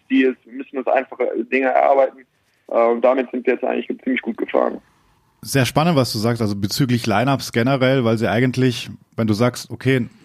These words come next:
Speaker 2: Lineup mit acht, äh, oder ein Team, wo man weiß, die acht spielen eigentlich immer,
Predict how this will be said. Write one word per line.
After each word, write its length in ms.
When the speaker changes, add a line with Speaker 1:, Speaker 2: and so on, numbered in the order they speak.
Speaker 2:
Lineup 340
mit 120
acht, 440
äh, 40
oder 160
ein 80
Team, 280
wo 80
man 160
weiß, 320
die 120
acht 300
spielen 320
eigentlich 480
immer, 300